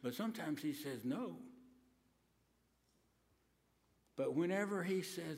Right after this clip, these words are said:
no, and he said no to Paul when he wanted his thorn in the flesh taken away,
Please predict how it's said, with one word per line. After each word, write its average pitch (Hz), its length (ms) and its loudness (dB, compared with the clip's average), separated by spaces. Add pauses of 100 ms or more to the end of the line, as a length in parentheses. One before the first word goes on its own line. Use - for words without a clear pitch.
no, 139 360 0
and 127 120 4
he 131 100 2
said 160 320 2
no 151 300 4
to 131 60 0
Paul 147 480 2
when 139 140 4
he 135 100 6
wanted 139 420 6
his 113 240 -4
thorn 147 260 6
in 131 120 6
the 117 60 4
flesh 147 420 0
taken 113 380 -2
away, 113 200 -6